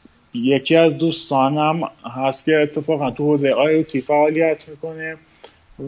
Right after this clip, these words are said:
و، اه، الان دقیقاً همین کار داره انجام می‌ده. نسخهٔ موبایلی می‌نویسه که با اون سخت افزار، <clears throat> اه، رو بیس، اه، چیز، رزبریه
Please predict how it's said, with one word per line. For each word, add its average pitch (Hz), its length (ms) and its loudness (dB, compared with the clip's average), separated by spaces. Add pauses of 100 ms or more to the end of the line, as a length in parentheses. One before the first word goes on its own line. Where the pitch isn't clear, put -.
(100)
و، 139 40 2 (800)
اه، 120 680 0 (1160)
الان 143 300 4
دقیقاً 147 360 2
همین 143 300 -4
کار 117 220 -2
داره 107 160 -2
انجام 107 260 -8
می‌ده. 110 160 0
نسخهٔ 131 760 0 (320)
موبایلی 139 500 4
می‌نویسه 156 560 -2
که 165 140 -2
با 156 120 0
اون 143 180 -2
سخت - 280 -8
افزار، 143 500 2
<clears throat> - 1800 -8
اه، 104 200 -4 (400)
رو 143 180 0
بیس، 143 360 4
اه، 139 880 -2
چیز، 123 320 0 (680)
رزبریه 131 680 2